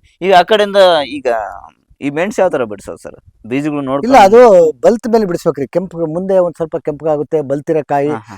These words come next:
Speaker 2: ನಮ್ಮಲ್ಲಿ ಏನಿಲ್ಲ, ಹಿಂಗ್ ಕ-, ತರದ್ರು ಅಂದ್ರೆ ಅಷ್ಟು ಬಂದ್ಬಿಡ್ತಾವೆ, ಹಂಗ್ ಕಿತ್ಬಿಡ್ತಾರೆ
Speaker 1: ಹಾ,
Speaker 2: ಇಲ್ಲಿ.
Speaker 1: ಪೂರ್ತಿ ಅದನ್ನ ಇದನ್ನ
Speaker 2: "ಆಯ್ತು
Speaker 1: ಹಿಡಿಯಕ್ಕೆ
Speaker 2: ಬಿಡೋಣ,
Speaker 1: ಬಿಡ್ತಾರೆ.
Speaker 2: ನಾಳೆಯಿಂದ ಬರಲ್ಲ" ಅಂತ ಹೇಳ್ತಾರೆ ಏನೇನು ಬ-, ಮಾತಾಡಿದ್ರೆ.
Speaker 1: <laughs>
Speaker 2: "ನೀವೇ ಕಿಲ್ಸ್ಕೊಳ್ರಣ್ಣ, ನೀವು ಬಾಳ ಅನುಭವಸ್ಥರು" ಅಂತಾರೆ. ಅದಕ್ಕೆ ಏನ್ ಮಾಡೋದು, ನಮ್ಮ ಮೇಟದ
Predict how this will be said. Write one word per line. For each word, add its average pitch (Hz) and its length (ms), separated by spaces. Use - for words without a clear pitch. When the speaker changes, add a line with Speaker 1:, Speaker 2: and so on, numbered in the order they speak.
Speaker 2:
ನಮ್ಮಲ್ಲಿ 196 320
ಏನಿಲ್ಲ, 196 260
ಹಿಂಗ್ 147 240
ಕ-, - 80
ತರದ್ರು 190 440
ಅಂದ್ರೆ 185 280
ಅಷ್ಟು 208 240
ಬಂದ್ಬಿಡ್ತಾವೆ, 180 440
ಹಂಗ್ 151 140
ಕಿತ್ಬಿಡ್ತಾರೆ 123 400
Speaker 1:
ಹಾ, 101 60
Speaker 2:
ಇಲ್ಲಿ. 95 220
Speaker 1:
ಪೂರ್ತಿ 139 240
ಅದನ್ನ 120 120
ಇದನ್ನ 110 160
Speaker 2:
"ಆಯ್ತು 113 140
Speaker 1:
ಹಿಡಿಯಕ್ಕೆ 165 420
Speaker 2:
ಬಿಡೋಣ, 254 120
Speaker 1:
ಬಿಡ್ತಾರೆ. 254 200
Speaker 2:
ನಾಳೆಯಿಂದ 220 340
ಬರಲ್ಲ" 185 220
ಅಂತ 165 120
ಹೇಳ್ತಾರೆ 143 280
ಏನೇನು 143 400
ಬ-, 135 260
ಮಾತಾಡಿದ್ರೆ. 117 460
Speaker 1:
<laughs> 135 240
Speaker 2:
"ನೀವೇ 233 220
ಕಿಲ್ಸ್ಕೊಳ್ರಣ್ಣ, 180 600
ನೀವು 165 160
ಬಾಳ 165 260
ಅನುಭವಸ್ಥರು" 156 540
ಅಂತಾರೆ. 123 300
ಅದಕ್ಕೆ 185 360
ಏನ್ 185 100
ಮಾಡೋದು, 175 260
ನಮ್ಮ 160 140
ಮೇಟದ 156 200